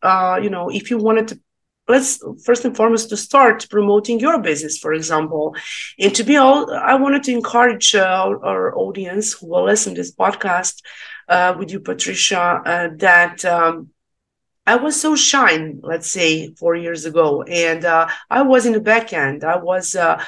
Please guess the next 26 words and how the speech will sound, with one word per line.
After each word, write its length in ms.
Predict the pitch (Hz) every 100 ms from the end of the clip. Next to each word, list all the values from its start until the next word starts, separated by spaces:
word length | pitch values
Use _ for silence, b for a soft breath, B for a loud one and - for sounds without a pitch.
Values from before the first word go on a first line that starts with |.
| B - -
uh, 200 | 165 170
having 400 | 180 190 180 175
a 60 | 165
Facebook 360 | 185 180 175
group 220 | 170 180 170
with 120 | 156
my 140 | 170
partner 360 | 165 170 170 175
in 100 | 160
Australia, 560 | 156 - 214 220 185
and 120 | 165 -
she 120 | 320
was 260 | 330 285
always, 500 | 285 277 285 277 262 B B B _
like, 300 | 226 233 233
a 80 | 233
front 480 | 220 247 294 285 226
man, 340 | 170 156 220
and 180 | - 202
I 100 | 208
was 260 | 208 208 208
in 160 | 190
back 280 | 190 185 -
end. 220 | 151 143
And 160 | - 175
she, 280 | 262 254